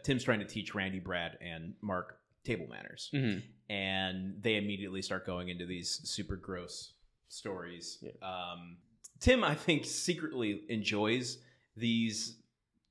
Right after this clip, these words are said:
Speaker 1: antics, these <laughs> stories that the kids are telling.
Speaker 2: Oh, yeah, uh, because he was one of those kids.
Speaker 1: Yeah, absolutely. And he's kinda living vicariously through his children, but knows that he has to be an adult and teach them manners. Um, and he's trying.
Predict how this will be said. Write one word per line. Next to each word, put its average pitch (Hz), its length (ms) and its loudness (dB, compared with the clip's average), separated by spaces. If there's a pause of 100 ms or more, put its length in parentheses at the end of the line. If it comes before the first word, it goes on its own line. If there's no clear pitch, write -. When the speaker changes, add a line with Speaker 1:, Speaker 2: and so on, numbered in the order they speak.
(160)
Speaker 1:
antics, 139 480 -2
these 113 260 0
<laughs> - 0 -
stories 127 420 0
that 135 260 4
the 139 80 2
kids 131 240 -2
are 135 80 -2
telling. 170 220 10
Speaker 2:
Oh, - 40 12
yeah, 107 420 10
uh, 135 160 12
because 208 240 8
he 247 80 6
was 185 140 6
one 156 180 8
of 113 60 4
those 104 220 4
kids. 98 220 -2
Speaker 1:
Yeah, 233 260 8
absolutely. 123 640 4
And 95 80 0
he's 107 120 0
kinda 127 180 2
living 98 320 2
vicariously 90 640 -2
through 85 180 -8
his 80 100 -6
children, 90 420 -2 (400)
but 101 440 4
knows 127 440 12
that 104 160 6
he 101 140 0
has 98 220 4
to 92 60 -6
be 95 120 0
an 90 80 0
adult 82 380 -4
and 87 120 -8
teach 87 240 -8
them 87 140 -4
manners. 85 500 -6 (440)
Um, 87 520 -2 (1120)
and 139 100 6
he's 151 140 6
trying. 85 240 0